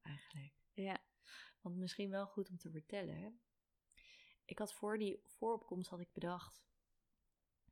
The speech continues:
Speaker 1: ik vind het belangrijk, eh, dat we elkaar kunnen steunen als vriendinnetjes.
Speaker 2: Ja.
Speaker 1: Ehm, dus ik had van tevoren bedacht, oké,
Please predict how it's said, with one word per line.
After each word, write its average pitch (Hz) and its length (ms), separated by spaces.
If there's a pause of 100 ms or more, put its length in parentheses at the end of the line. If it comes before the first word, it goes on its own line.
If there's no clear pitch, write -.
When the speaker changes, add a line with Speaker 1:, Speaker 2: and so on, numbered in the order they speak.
(200)
Speaker 1:
ik 190 140
vind 214 200
het 180 80
belangrijk, 180 640 (560)
eh, 190 240
dat 185 160
we 208 60
elkaar 202 240
kunnen 190 220
steunen 170 640 (540)
als - 200
vriendinnetjes. - 800
Speaker 2:
Ja. 180 300 (720)
Speaker 1:
Ehm, 185 800 (440)
dus 190 200
ik - 100
had 233 140
van 226 120
tevoren 214 340
bedacht, 190 320
oké, 170 340